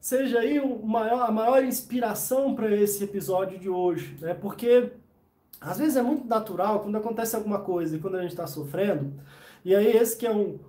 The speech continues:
um ponto importante de, de se colocar,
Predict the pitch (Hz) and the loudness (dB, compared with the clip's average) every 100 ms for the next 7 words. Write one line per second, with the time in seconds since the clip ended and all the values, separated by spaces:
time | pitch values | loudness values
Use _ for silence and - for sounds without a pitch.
0 | - 170 156 196 202 190 175 175 196 196 | -16 -10 2 2 2 -2 -6 -4 0 0
1 | 185 160 180 156 139 - - _ 165 139 | -2 -10 -8 -8 -10 -18 -20 _ -10 -8
2 | - 156 135 139 190 170 139 | -6 -4 -2 0 0 0 -2